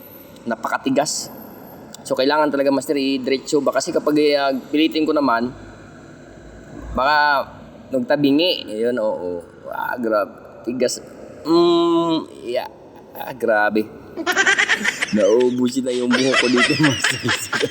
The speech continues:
Sa ginagawa ko to, oh. Ah, ba?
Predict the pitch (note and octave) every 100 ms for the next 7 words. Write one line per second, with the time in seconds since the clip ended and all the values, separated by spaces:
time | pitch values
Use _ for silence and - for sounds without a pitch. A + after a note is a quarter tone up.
0 | - - - F4+ - B2 B2 B2 A#2+ A#2+
1 | A2 A2+ A2+ F2 F#2 F2 - - - -
2 | - - E2+ F#2 F#2+ G2